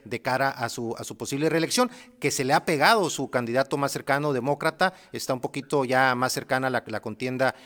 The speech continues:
en el caso de Texas, así que interesante de que de alguna otra forma el tema tejano lo aprovechen los propios ahí precandidatos y gobernador actual de Texas, como también internamente lo aproveche Marcelo Ebrard para tratar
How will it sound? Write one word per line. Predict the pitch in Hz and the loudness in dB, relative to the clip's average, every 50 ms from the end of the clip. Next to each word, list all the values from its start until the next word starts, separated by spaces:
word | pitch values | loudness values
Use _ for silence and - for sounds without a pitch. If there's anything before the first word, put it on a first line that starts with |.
| - - | -18 -12
en | - 110 113 | -10 -8 -8
el | 107 | -4
caso | - - 135 - 156 151 | -2 -2 -2 0 0 -2
de | 143 | 0
Texas, | 143 170 175 165 - 180 147 131 | 0 0 -2 0 0 -2 -2 -4
así | 120 - 135 | -4 -8 -6
que | - - 151 139 - - - - - | -2 -2 -2 -2 -4 -8 -18 -10 -8
interesante | 135 131 - 143 131 135 - 160 165 160 - 170 | -8 -4 -2 -2 0 2 2 2 2 2 2 0
de | 160 165 | 0 2
que | - 139 | 2 2
de | 127 | 2
alguna | 127 131 151 151 | 2 0 0 -2
otra | 147 151 | -2 -2
forma | 143 156 151 156 156 | -2 0 0 2 0
el | 135 117 113 | 0 0 0
tema | - 143 147 156 151 - | -2 0 0 0 -2 -2
tejano | 135 113 - 156 165 165 170 175 170 - - - - - - | -4 -2 0 0 2 2 0 -2 -2 -4 -10 -18 -14 -10 -4
lo | 123 120 | -2 -2
aprovechen | 117 - 117 120 139 180 - - 175 | -2 -2 0 0 0 0 0 0 -2
los | 147 120 | -2 -2
propios | - 143 - 175 156 135 | -4 -4 -4 -2 -2 0
ahí | 127 123 127 139 | 0 0 -2 -2
precandidatos | 139 - 139 135 - 131 120 110 117 131 143 156 - 160 - - | -2 -4 -4 -2 0 -2 -2 0 2 0 0 0 -2 -4 -4 -2
y | 113 | 0
gobernador | 110 110 110 107 113 123 135 135 | 0 0 0 0 0 0 0 0
actual | - - 143 135 135 | 0 0 0 0 0
de | 147 | 0
Texas, | 147 - 170 - 202 185 - | -2 -2 -2 -2 -2 -4 -4
como | - 143 120 113 | -4 -4 -4 -4
también | - 113 113 117 135 139 135 - - - - - | -4 -6 -4 -2 -2 -4 -4 -6 -14 -20 -20 -12
internamente | - 117 113 113 - 135 131 139 135 131 135 135 131 - 147 143 143 135 131 | -8 -8 -4 -2 0 0 0 0 0 -2 -2 -4 -2 0 0 2 2 0 -2
lo | 120 117 | -4 -4
aproveche | 110 - 117 117 123 123 - - 143 | -2 -2 -2 -2 -2 -2 -2 -2 -2
Marcelo | 127 120 - - 139 127 139 | -2 -2 -2 -2 -2 -2 0
Ebrard | 123 127 131 131 - | 2 2 2 2 2
para | 143 139 127 | 2 2 2
tratar | - 120 - - 143 156 175 | 0 -2 0 2 4 4 4